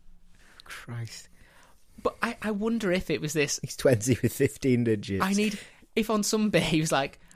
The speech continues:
Speaker 2: "I need to be as human as possible. I can't let them start to see me as potential meat."
Speaker 1: Yeah.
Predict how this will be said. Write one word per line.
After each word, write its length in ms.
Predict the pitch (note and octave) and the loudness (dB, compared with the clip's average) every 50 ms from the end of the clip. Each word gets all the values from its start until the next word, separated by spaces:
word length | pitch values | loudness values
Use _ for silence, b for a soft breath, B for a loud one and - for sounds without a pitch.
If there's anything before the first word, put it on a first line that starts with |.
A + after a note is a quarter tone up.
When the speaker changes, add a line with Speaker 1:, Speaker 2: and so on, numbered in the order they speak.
| b b _ | b b _
Speaker 2:
"I 100 | D#3+ E3 | 0 2
need 320 | E3+ F3 F3+ F#3+ E3+ - - | 2 2 0 -2 -4 -6 -10
to 120 | - E3 | -14 -6
be 260 | - D#3+ D#3+ C#3+ - - | -4 -4 -4 -4 -4 -4
as 140 | D#3+ D3+ - | -4 -4 -4
human 400 | - - F3 E3+ D#3+ D#3+ D3+ D3 | -4 -2 0 0 0 0 0 -2
as 80 | D#3 | -4
possible. 560 | - - D#3 D3 - - E3+ F3 F3 E3+ - - | -2 -2 -4 -2 -2 -2 -2 0 -2 -2 -2 -2
I 120 | - D#3 | -4 -4
can't 420 | - - - - - E3+ F3+ F3 C3 | -4 -4 -6 -2 0 0 0 2 0
let 180 | D#3+ - - - | 0 0 2 2
them 180 | - F3 F3+ | 2 2 2
start 320 | - - - F3 D#3+ F#3 - | 0 2 2 2 2 2 -2
to 80 | - | -4
see 260 | D#3+ - E3+ E3 F3 | -2 0 0 0 0
me 160 | E3+ F3 E3+ E3+ | 0 0 0 0
as 80 | E3 | -2
potential 540 | - - - - - F3 D#3+ C#3 - - D3 | -4 -8 -12 -6 -6 -6 -4 -4 -4 -4 -4
meat." 440 | D3 C#3 C3+ C#3 - - - - - - | -4 -4 -8 -6 0 0 0 0 0 -6
Speaker 1:
Yeah. 240 | G#3+ - A2 G#2+ | -2 0 0 0